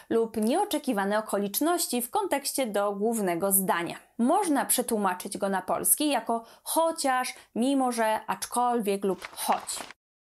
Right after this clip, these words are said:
Trabajo todos los días, aunque me siento cansado.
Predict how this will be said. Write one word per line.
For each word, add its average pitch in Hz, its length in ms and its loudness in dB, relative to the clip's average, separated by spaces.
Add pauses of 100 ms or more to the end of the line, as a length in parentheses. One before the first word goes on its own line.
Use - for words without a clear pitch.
(120)
Trabajo 240 540 2
todos 262 500 0
los 190 220 0
días, 285 400 2 (280)
aunque 196 360 0
me 214 160 0
siento 190 420 0
cansado. 208 600 2